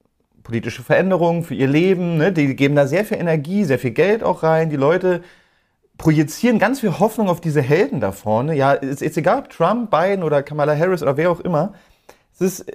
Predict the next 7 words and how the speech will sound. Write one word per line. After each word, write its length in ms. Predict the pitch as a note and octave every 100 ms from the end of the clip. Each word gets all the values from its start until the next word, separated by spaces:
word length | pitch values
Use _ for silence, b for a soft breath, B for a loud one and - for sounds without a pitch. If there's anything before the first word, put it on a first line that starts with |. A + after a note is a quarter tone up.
| -
sozusagen 460 | D#3 E3 F3 D#3 D3+
der, 140 | C#3 - A#2+
für 100 | C#3+
die 60 | C#3
Bevölkerung 680 | B2 F3+ A#3 D#4+ G#3 G3+
ein 200 | - D3+
wichtiges, 580 | F#3 - D#3+ D3+ D3+